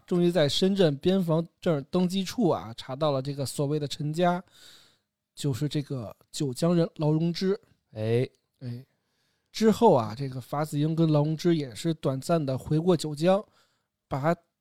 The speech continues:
Speaker 1: 抢劫过来的这个金银首饰跟这个现金啊，留给了法子英的二姐跟母亲之后啊，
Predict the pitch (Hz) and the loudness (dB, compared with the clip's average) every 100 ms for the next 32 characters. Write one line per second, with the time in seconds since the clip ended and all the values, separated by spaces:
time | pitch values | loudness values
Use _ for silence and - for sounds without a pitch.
0 | _ - 147 135 143 156 165 143 147 147 | _ -6 -4 -2 -2 0 2 2 0 -4
1 | 139 131 - 185 190 202 160 104 127 143 | -6 -8 -6 0 2 2 0 -6 -6 -6
2 | 143 175 170 139 135 127 156 143 180 180 | -4 -2 -2 -2 -4 -2 -2 -2 -2 -2
3 | 117 127 147 156 131 117 - 147 156 151 | -2 -4 -4 -4 -6 -8 -4 -4 -2 -4
4 | 160 180 165 139 143 117 175 180 160 143 | -2 0 0 0 -6 -8 -4 -4 -4 -6
5 | 147 160 170 196 127 78 | -6 -4 -2 0 0 -2